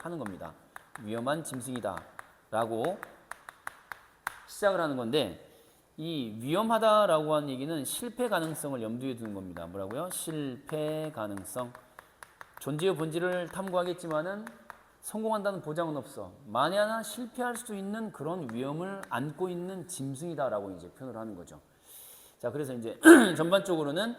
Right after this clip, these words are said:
이렇게 정리할 수 있을 것 같습니다. 뭐 나머지 혹시 또 뭐 빠진 게 있나 한번 살펴보는데 특별히 없어 보이네요. 자, 이런 정도로 존재의 본질을 알고 싶어하고,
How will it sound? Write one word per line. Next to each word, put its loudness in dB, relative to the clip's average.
이렇게 -2
정리할 -4
수 -4
있을 -4
것 -2
같습니다. -8
뭐 -8
나머지 0
혹시 -10
또 -4
뭐 -8
빠진 2
게 -4
있나 -4
한번 -6
살펴보는데 -8
특별히 -8
없어 -6
보이네요. -8
자, -8
이런 -4
정도로 -4
존재의 -2
본질을 -2
알고 -2
싶어하고, -6